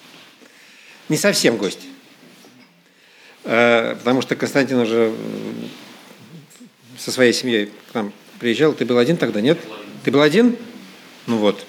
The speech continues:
Вот, сегодня он, выходи уже сюда. Хочу вам представить Константина, вы его уже видели и слышали. Вот, эм, это брат Константин, он первый раз в жизни проповедует. Шучу. Он, в действительности, он пастор, благословенный пастор, эм, одной из церквей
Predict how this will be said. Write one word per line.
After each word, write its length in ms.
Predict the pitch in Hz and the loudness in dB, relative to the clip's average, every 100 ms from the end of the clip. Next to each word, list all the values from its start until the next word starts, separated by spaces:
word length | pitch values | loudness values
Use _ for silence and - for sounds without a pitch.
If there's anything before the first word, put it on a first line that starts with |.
| - - - - _ _ - - - - - - - | -20 -20 -20 -20 _ _ -20 -16 -14 -12 -12 -14 -4
Вот, 240 | 123 117 - | 2 2 2
сегодня 280 | 156 135 | 2 4
он, 160 | 131 139 - - - 127 | 4 2 -6 -16 -14 -12
выходи 320 | 139 131 156 107 | -6 -2 0 0
уже 100 | - | -4
сюда. 300 | 131 147 165 - - - | -4 -4 -4 -12 -20 -6
Хочу 220 | 135 160 | -2 0
вам 100 | 131 | 0
представить 360 | 135 123 135 117 | 0 2 0 0
Константина, 460 | 120 147 143 190 | -2 -2 0 2
вы 120 | 147 | 4
его 180 | 139 127 | 4 4
уже 200 | 127 123 123 | 2 2 0
видели 300 | 131 123 113 | 0 0 0
и 40 | |
слышали. 560 | 107 131 120 104 98 95 - - - - | 0 0 0 -2 -8 -10 -18 -20 -20 -10
Вот, 360 | 131 131 113 - | 0 0 0 -4
эм, 720 | - 123 123 120 117 120 131 | -4 0 2 2 0 -4 -6
это 240 | 143 127 147 | -4 0 2
брат 260 | 147 143 | 2 0
Константин, 720 | 139 127 147 139 127 208 202 180 - - - - - - | 0 -4 0 0 2 2 0 -2 -12 -20 -20 -20 -20 -12
он 260 | - 139 127 | -4 -2 0
первый 240 | 139 131 | 0 2
раз 100 | 127 | 2
в 20 | |
жизни 180 | 123 117 | 0 -2
проповедует. 600 | 113 117 135 160 123 - | -4 -2 0 2 0 -4
Шучу. 320 | - 156 117 104 - _ _ - - - - - | -8 -6 -6 -8 -16 _ _ -20 -20 -20 -16 -4
Он, 220 | 156 160 | 0 0
в 180 | 147 139 | -2 -8
действительности, 480 | 143 - 190 - | -2 0 2 2
он 220 | 170 156 123 | 2 0 -2
пастор, 600 | - 147 143 143 147 123 | -2 2 2 2 -2 -2
благословенный 720 | 127 127 131 123 143 139 135 | -4 -2 -2 0 2 2 0
пастор, 440 | 127 131 120 123 | 2 0 0 -2
эм, 960 | 120 127 117 113 110 - - - - 127 | -2 -4 -4 -4 -6 -12 -12 -10 -10 -2
одной 300 | 175 120 127 | 0 4 4
из 60 | 120 | 4
церквей 640 | - 113 - 120 110 - | 0 -4 0 2 2 -2